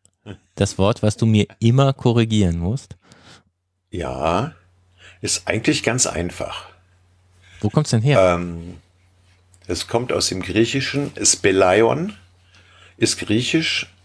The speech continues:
Speaker 2: und heißt Hö-, oder altgriechisch, äh, und heißt Höhle, ähm,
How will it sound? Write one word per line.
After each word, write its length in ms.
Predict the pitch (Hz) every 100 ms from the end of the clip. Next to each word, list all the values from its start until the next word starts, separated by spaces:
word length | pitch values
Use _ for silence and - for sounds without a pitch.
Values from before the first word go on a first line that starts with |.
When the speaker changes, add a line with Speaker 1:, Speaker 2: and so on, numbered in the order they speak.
| -
Speaker 2:
und 160 | 92 95
heißt 320 | 92 - -
Hö-, 120 | 95
oder 160 | 90 87
altgriechisch, 720 | 107 - 107 104 135 135 - - - - - - _ -
äh, 140 | 107
und 220 | 117 98
heißt 340 | 98 95 - -
Höhle, 480 | 98 95 113 208 - - - - - - - - - - -
ähm, 600 | 101 98 95 95 92 92